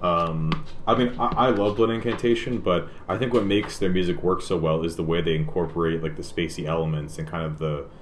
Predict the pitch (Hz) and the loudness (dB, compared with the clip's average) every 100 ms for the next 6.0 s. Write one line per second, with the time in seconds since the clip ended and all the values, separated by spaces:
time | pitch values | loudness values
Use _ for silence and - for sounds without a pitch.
0 | - - - - 160 - 143 151 156 - | -16 -10 -6 -4 -4 -4 -4 -4 -4 -2
1 | - - - 90 - 95 92 87 78 78 | -4 -6 -6 -4 -2 0 0 -2 -4 -8
2 | - - - - - - - - - - | -12 -12 -12 -10 -12 -12 -12 -10 -10 -8
3 | - 92 120 120 - 90 92 107 104 87 | -2 4 6 4 0 2 2 2 2 0
4 | 82 80 95 85 78 85 90 95 90 80 | 0 0 0 0 0 2 2 2 2 2
5 | 80 78 78 85 80 78 78 76 - - | 0 -2 -4 0 2 2 2 0 -6 -12